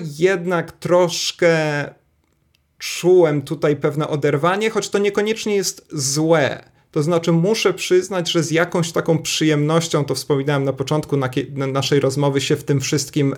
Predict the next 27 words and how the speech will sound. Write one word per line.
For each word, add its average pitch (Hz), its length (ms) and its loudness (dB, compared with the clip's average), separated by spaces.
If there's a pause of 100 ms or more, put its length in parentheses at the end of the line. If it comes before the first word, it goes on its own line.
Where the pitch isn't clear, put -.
zanurzałem. 143 840 0 (440)
Niemniej 202 340 2
nic 233 300 0
z - 80 0
tego 214 180 2
filmu 214 320 0
we 196 120 0
mnie 190 160 -2
nie 180 120 0
zostało. 123 760 -2 (440)
E, 131 280 -4
i 156 80 -6
to 170 220 4
jest 156 280 0
chyba, 131 640 0 (300)
mm, 135 580 -2
taka 139 260 0
kwestia, 147 580 0
która 135 340 -2 (380)
powstrzymuje 151 720 0
mnie 135 180 0
przed 131 220 -6
stwierdzeniem, 135 600 2
że 135 120 -2
rzeczywiście 127 520 -4
obejrzałem 123 560 2
film 123 400 -2